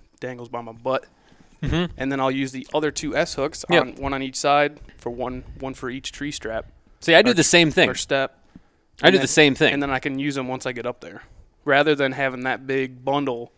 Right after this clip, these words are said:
Speaker 1: in your pocket.
Speaker 2: My only thing is,
Speaker 1: I'm,
Speaker 2: though
Speaker 1: I'm trying to, I'm trying to have every piece that I have as a multi-purpose,
Speaker 2: Yeah, okay.
Speaker 1: serving multiple purposes.
Speaker 2: I can see it. And
Speaker 1: You know
Speaker 2: that,
Speaker 1: what I mean?
Speaker 2: that, I thought about it, 'cause that's what you talked about in your video.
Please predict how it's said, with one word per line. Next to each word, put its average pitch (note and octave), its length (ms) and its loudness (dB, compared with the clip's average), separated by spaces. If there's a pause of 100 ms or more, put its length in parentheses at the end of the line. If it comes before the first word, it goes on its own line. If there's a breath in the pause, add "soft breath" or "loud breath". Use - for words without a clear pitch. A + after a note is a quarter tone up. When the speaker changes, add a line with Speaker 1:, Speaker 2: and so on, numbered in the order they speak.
(580)
Speaker 1:
in C#3 100 -8
your A2 100 -10
pocket. C#3 480 -6 (220)
Speaker 2:
My D3+ 100 10
only G#3+ 180 8
thing G#3 220 2
is, E3 100 6
Speaker 1:
I'm, C#3 40 -2
Speaker 2:
though B2+ 200 8
Speaker 1:
I'm A#2+ 60 2
trying F3 300 4
to, C#3+ 220 -2 (140)
I'm C#3 80 -12
trying F3+ 220 0
to D3+ 40 -2
have C#3+ 180 0
every E3 320 -2
piece E3 300 -10
that C#3 120 -2
I B2+ 160 4
have B2 320 -2
as A#2 100 -10
a A2+ 80 -12
multi-purpose, A#2+ 1080 -10
Speaker 2:
Yeah, D3 220 10
okay. A2 80 8
Speaker 1:
serving C#3 320 2
multiple C3 400 -4
purposes. - 460 -12 (120)
Speaker 2:
I F#3+ 100 6
can D#4+ 120 4
see D#4+ 180 8
it. - 160 2 (180 loud breath)
And A3 100 8
Speaker 1:
You A3+ 40 12
know - 0 -
Speaker 2:
that, - 0 -
Speaker 1:
what - 20 4
I G3 40 4
mean? C#3 80 -2 (260 loud breath)
Speaker 2:
that, - 100 -10
I F#3 120 10
thought G#3 280 12
about A#2 220 10
it, B2 120 -2
'cause C#3 100 -4
that's F3 180 8
what - 100 -2
you D3+ 100 -2
talked F3 280 6
about D#3+ 160 10
in C#3+ 60 2
your B2 100 0
video. B2 420 0